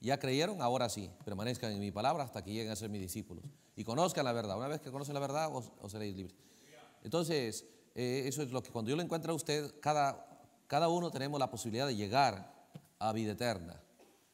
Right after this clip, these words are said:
¿no? Pero, pero ahí es donde se requiere que nosotros entendamos que no podemos caminar, eh, nuestra jornada aquí en la tierra,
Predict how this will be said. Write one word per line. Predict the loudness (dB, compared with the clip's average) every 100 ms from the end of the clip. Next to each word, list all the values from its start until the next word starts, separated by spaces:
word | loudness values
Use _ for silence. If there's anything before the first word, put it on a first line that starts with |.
| _ _ _
¿no? | -8 -8 -10 -20 _
Pero, | 0 4 4 4 0 -2
pero | 0 2 2 0 -4 -8 -4
ahí | 2 4 4
es |
donde | 2 0 0
se | 0 -2
requiere | -2 0 2 2
que | -2
nosotros | -4 -4 -4 -6
entendamos | -4 -2 4 4 4 -2 -4
que | -4
no | -2
podemos | -2 -2 -4
caminar, | -4 -4 -2 -2 -4 -10 -20 _ _ _ -4
eh, | -2 0 -2 -4 -8 -6
nuestra | -6 -4
jornada | -4 -2 0
aquí | 0 -2
en | -4
la |
tierra, | -2 -2 -2 -6